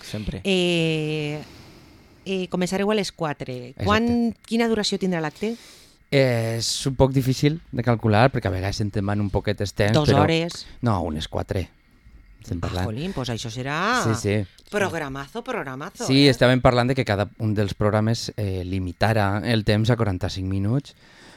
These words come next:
Speaker 3: per tant, i entre espai, es-, eh, programa i programa també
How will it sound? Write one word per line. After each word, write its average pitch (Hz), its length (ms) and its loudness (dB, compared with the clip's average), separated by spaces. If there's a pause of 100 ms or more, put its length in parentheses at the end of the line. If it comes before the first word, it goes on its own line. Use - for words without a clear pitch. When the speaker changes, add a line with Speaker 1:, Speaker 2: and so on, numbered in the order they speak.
(120)
Speaker 3:
per 104 140 -6
tant, 101 440 -4 (480)
i 120 100 2
entre 98 220 0
espai, 98 420 -2
es-, 107 200 -6 (100)
eh, 107 140 -4
programa 104 340 2
i 110 40 4
programa 113 380 4
també 87 160 -2